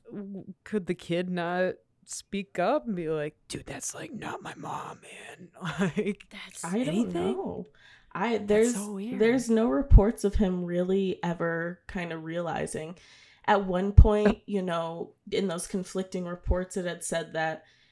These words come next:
Speaker 3: he yelled, "Mommy," and ran up to Missus Dunbar and said, you know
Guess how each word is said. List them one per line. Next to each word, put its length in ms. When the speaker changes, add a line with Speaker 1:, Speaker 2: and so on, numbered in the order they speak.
Speaker 3:
he 220
yelled, 420
"Mommy," 600
and 320
ran 320
up 340
to 400
Missus 400
Dunbar 680
and 220
said, 260
you 100
know 360